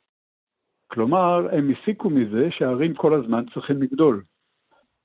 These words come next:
וגם האנדים הם לא חריגים בזה. כל ההרים, אם לא היו,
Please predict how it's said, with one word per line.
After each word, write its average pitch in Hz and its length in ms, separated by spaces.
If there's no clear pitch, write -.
וגם 120 1400
האנדים 151 520
הם 110 140
לא 147 200
חריגים 147 460
בזה. 110 300
כל 190 240
ההרים, 139 600
אם 151 100
לא 156 400
היו, 147 480